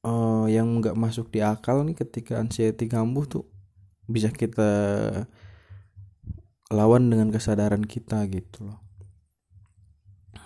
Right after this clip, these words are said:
Terus, hmm, apa ya? Iya, jadi kalau bagi lo yang misalkan,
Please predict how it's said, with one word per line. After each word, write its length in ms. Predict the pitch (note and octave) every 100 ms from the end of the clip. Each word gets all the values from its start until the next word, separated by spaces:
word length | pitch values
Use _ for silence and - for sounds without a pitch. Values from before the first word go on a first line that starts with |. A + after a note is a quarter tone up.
| - - - - - -
Terus, 400 | G#2+ A#2 B2 - - - - - - _ - - - _ _ - - - -
hmm, 1120 | A2+ A2 G#2+ G#2+ G#2+ G#2+ G#2+ G#2+ G#2+ G#2 A#2 - - - - - - - - - - - _ _ _ _ _ _ _ _ _ _ _ _ - -
apa 200 | A#2+ G#2
ya? 180 | G2 G2+ A2 - - - - - - - - - - - _ _ _ _ _ _ - _ _ _ _ _ _ -
Iya, 240 | A2+ A2 G#2+
jadi 560 | G#2+ G#2 A#2 B2 C3+ - _ _ _ _ _ - - - -
kalau 480 | G#2+ G#2+ G#2+ G#2 G2+
bagi 320 | G#2+ G#2 G#2
lo 240 | G#2 A2
yang 240 | A2+ A2+ A2
misalkan, 640 | - A2 G2+ G#2 G2+